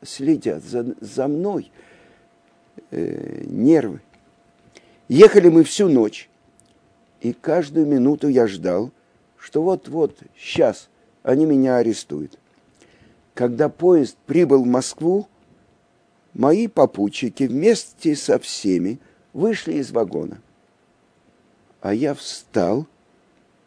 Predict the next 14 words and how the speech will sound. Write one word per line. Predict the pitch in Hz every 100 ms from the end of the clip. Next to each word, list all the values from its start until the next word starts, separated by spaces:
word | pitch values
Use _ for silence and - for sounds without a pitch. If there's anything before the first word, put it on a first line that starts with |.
| _ _ _ _ _
и | 131
не | 143
могу | 147 143 113 151
сделать | 123 113 101 113 120
ни | 127
шагу. | - 78 71 - - _ _ _ _ _ _ _ _ _ -
Ноги | 120 170 165 95
не | 87 101 139
слушаются. | 139 135 143 - - 55 - - _ _ _ _ _ _ _ _ _ _ _ _ -
У |
меня | 123 147 185 175
всё | - - - - 220 214
оборвалось | 190 170 160 156 160 175 -
внутри. | 156 151 147 135 90